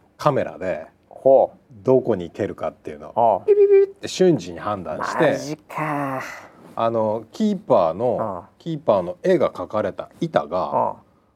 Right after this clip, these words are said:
Speaker 1: あの、足のところを支点に、
Speaker 2: ああ、ああ。
Speaker 1: 右左にバタンバタンって倒れるっていう
Speaker 2: あ、倒れてね。
Speaker 1: ロボットがあって。
Speaker 2: おう。
Speaker 1: だから、浮かしても途中で止めるし。
Speaker 2: おう。
Speaker 1: っていうロボットがあるよ、今。
Speaker 2: マジ言ってんの？
Speaker 1: うん。
Speaker 2: いや、でも、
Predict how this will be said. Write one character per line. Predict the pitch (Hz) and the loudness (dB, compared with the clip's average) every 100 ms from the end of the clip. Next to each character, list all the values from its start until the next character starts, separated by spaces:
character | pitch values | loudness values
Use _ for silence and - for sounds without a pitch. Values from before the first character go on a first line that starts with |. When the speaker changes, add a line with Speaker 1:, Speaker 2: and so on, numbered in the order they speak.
| _ | _
Speaker 1:
あ | - | -12
の、 | 95 | -10
足 | 117 - - | -6 -6 0
の | 185 | 0
と | 180 196 | 0 0
こ | 95 | -2
ろ | |
を | - | -4
支 | - | -10
点 | - 87 | -8 -8
に、 | 85 | -2
Speaker 2:
あ | 120 117 92 - | 0 0 -2 -6
あ、 | |
あ | 101 | -6
あ。 | 85 - | -6 -6
Speaker 1:
右 | 120 135 202 | -4 -2 0
左 | - - | -2 -4
に | 76 | -4
バ | - | 2
タ | 160 | 4
ン | 160 | 4
バ | 139 | 2
タ | 143 | 2
ン | 143 | 0
っ | |
て | 95 | -2
倒 | - 113 | -4 4
れ | 151 | 6
る | |
っ | 139 | 6
て | |
い | |
う | 131 | 4
Speaker 2:
あ、 | |
倒 | - 120 123 | 2 2 4
れ | 101 | 2
て | 101 | 0
ね。 | 123 | -2
Speaker 1:
ロ | |
ボ | 117 | -2
ッ | - | -10
ト | |
が | - | -14
あ | - | -18
っ | _ - | _ -16
て。 | - | -6
Speaker 2:
お | 117 117 104 87 - _ _ _ _ | 0 2 2 -2 -8 _ _ _ _
う。 | |
Speaker 1:
だ | 156 | 2
か | 143 | 4
ら、 | 110 104 87 - _ _ | 4 4 0 -4 _ _
浮 | 147 | 0
か | 196 170 | 2 0
し | |
て | - | 0
も | 240 175 | 0 0
途 | - | -4
中 | - - | -12 -14
で | |
止 | - - | -14 -18
め | 73 | -18
る | - | -18
し。 | - - _ _ | -20 -20 _ _
Speaker 2:
お | 135 139 135 123 113 | 6 8 8 6 6
う。 | 107 | 4
Speaker 1:
っ | |
て | 151 | 4
い | 160 196 220 | 2 0 0
う | 87 - - _ _ | -2 -10 -20 _ _
ロ | 101 | -12
ボ | 127 | -12
ッ | |
ト | - | -14
が | 85 | -14
あ | 85 | -14
る | |
よ、 | 78 76 - _ _ _ 98 | -16 -20 -20 _ _ _ -14
今。 | 95 | -6
Speaker 2:
マ | 120 | -6
ジ | 127 | -6
言 | 98 | -12
っ | |
て | - 92 | -14 -18
ん | |
の？ | - _ - | -18 _ -18
Speaker 1:
う | |
ん。 | |
Speaker 2:
い | 82 - _ _ _ | -18 -18 _ _ _
や、 | 190 - - | -6 -6 0
で | |
も、 | 208 156 | 2 2